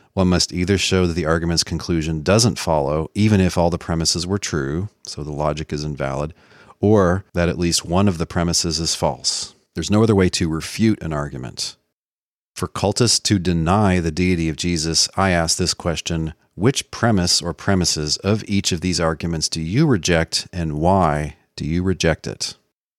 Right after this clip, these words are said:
Well, Mister Minton, I'm not a cultist and <laughs> have never been one, but I have explained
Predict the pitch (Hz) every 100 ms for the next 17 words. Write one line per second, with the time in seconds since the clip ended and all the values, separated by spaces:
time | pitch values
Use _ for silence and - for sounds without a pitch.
0 | _ _ _ _ _ _ _ _ 80 85
1 | 87 - 92 90 101 90 90 80 78 85
2 | 92 85 95 85 - 90 - 90 - 120
3 | 87 90 87 80 104 107 85 87 104 107
4 | _ - 95 113 87 - _ - 87 90
5 | 104 101 - - 85 78 76 73 -